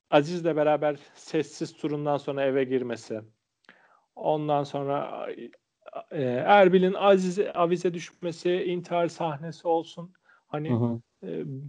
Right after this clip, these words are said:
Speaker 1: parça parça bakıyorum. Gerçekten bayat, tatsız, tutsuz, e, yaratıcılıktan yoksun şeyler. Hikaye kısmını bir kenara bırakırsak,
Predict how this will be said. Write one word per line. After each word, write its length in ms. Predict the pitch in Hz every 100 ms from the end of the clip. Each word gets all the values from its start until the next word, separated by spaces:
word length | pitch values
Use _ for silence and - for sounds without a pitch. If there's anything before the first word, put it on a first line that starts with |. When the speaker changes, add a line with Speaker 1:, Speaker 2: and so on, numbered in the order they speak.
| -
Speaker 1:
parça 400 | 165 160 - 277
parça 380 | 277 214 - 147
bakıyorum. 420 | 139 - 226 311
Gerçekten 560 | 294 254 - 143 - - _ _ _ _ _
bayat, 440 | 247 220 165 175 - _ -
tatsız, 480 | 208 180 - 160
tutsuz, 580 | - 175 - 151 151 - - 202
e, 40 | 156
yaratıcılıktan 880 | 160 160 190 185 - 123 120 220
yoksun 340 | 214 185 - 202
şeyler. 360 | - 165 170 - _ _ _ _ _ _ _ _ _ _ -
Hikaye 320 | 165 226 277
kısmını 380 | - - 262 240 - _ _ _ _ _ 175
bir 120 | 214
kenara 400 | 277 254 269 240
bırakırsak, 640 | 233 220 240 - 277 -